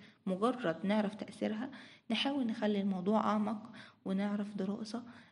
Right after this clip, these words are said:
نعمل دراسة عن كيفية إسهامها في تنمية قدرات المعرفية. يعني نحاول نفكر هنقدر نستفيد من المعلومات إزاي، مش مجرد إن إحنا نعرف إن في تأثير وخلاص، لا، إحنا عاوزين نستفيد من هذه المعلومة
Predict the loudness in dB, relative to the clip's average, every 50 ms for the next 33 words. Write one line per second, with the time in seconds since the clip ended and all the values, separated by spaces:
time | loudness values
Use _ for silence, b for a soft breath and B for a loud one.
0 | B 4 4 4 6 6 4 2 2 2 2 0 0 0 0 -2 -2 0 0 -2
1 | -2 -2 -2 -2 -2 -2 -2 -2 0 0 0 -2 -2 -6 -8 -8 -6 0 2 2
2 | 2 4 2 0 -2 -2 -4 -6 -4 -4 -2 0 0 0 0 0 -2 -6 -4 -2
3 | -2 -2 -2 -2 -4 -4 -6 -6 -8 -6 -4 -2 -2 -2 -2 -4 -4 -4 -4 -6
4 | -6 -6 -12 -16 B B B B B B B B B 0 0 0 2 0 -2 -4
5 | -4 -4 -2 -2 0 0 2 0 0 0 0 -2 -4 -4 -4 -4 -4 -4 B B
6 | B B -2 0 0 0 0 0 -2 0 0 -2 -4 -4 -4 -6 -6 -2 -2 0
7 | 0 2 0 0 0 -2 -2 -4 -4 -4 -2 -2 -2 -2 -2 -2 -4 -6 -4 -4
8 | -6 -6 -6 B B B B B B -4 -4 0 2 0 0 2 0 0 2 2
9 | 0 0 0 0 0 2 2 0 0 -2 -4 -2 -2 -4 -4 -4 -4 -4 -8 -4
10 | 0 2 2 2 0 -2 -4 -4 -2 -2 -2 -2 -2 -4 -4 -4 -4 -4 -4 -4
11 | -2 -2 -2 -2 -2 -2 -2 -2 -2 -2 -4 -6 -2 0 0 0 0 0 -4 -8
12 | -4 0 0 0 2 2 0 0 0 0 -2 -2 -2 -2 -2 -2 -2 -4